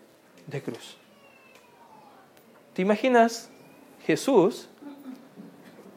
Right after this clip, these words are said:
en la eternidad pasada, en el cielo, mirándonos nosotros, viles pecadores, pensando,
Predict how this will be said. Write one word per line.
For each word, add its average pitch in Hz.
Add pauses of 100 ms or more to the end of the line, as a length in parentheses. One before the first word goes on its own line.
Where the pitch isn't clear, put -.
(640)
en 139
la 139
eternidad 143
pasada, 202
en 165
el 175
cielo, 196 (640)
mirándonos 214
nosotros, 196
viles 202
pecadores, 196 (320)
pensando, 190